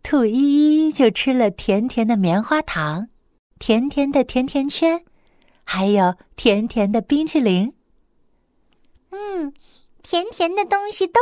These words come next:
Speaker 2: 吃完了。咦，这是什么味道的呀？
Speaker 1: 兔依依又拿起了一片柠檬，扔进了嘴里。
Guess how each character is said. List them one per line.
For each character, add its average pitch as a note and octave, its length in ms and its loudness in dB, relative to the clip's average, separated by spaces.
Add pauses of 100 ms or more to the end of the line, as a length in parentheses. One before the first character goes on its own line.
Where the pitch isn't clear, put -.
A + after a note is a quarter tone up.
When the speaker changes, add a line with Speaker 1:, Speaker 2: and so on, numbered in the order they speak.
(120)
Speaker 2:
吃 G#4 200 2
完 C#4+ 260 2
了。 D4 280 4 (880)
咦， E4+ 480 0 (500)
这 - 120 2 (120)
是 A4 160 0
什 E4+ 180 2
么 D4+ 140 0
味 F4 180 0
道 D#4+ 200 2
的 C#4+ 140 -2
呀？ B3+ 280 -4 (1500)
Speaker 1:
兔 - 220 -4
依 C4+ 380 2
依 D4+ 180 -2 (220)
又 C4 180 4
拿 F#3 260 -2
起 - 180 -6
了 E3+ 120 -2
一 E3 200 -4
片 G#3 360 -2
柠 F3+ 160 0
檬， A#3 460 -2 (340)
扔 C#4+ 240 2
进 E4+ 180 0
了 A#3 80 2
嘴 C3+ 320 -2
里。 C#4+ 260 -2